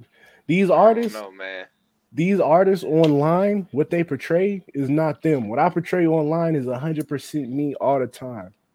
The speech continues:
Speaker 1: Every single time. Even if I'm tweeting something crazy.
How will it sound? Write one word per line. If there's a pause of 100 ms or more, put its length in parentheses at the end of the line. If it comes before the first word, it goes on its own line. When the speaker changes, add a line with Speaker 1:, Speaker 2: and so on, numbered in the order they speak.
(600)
Speaker 1:
Every
single
time.
Even
if
I'm
tweeting
something
crazy.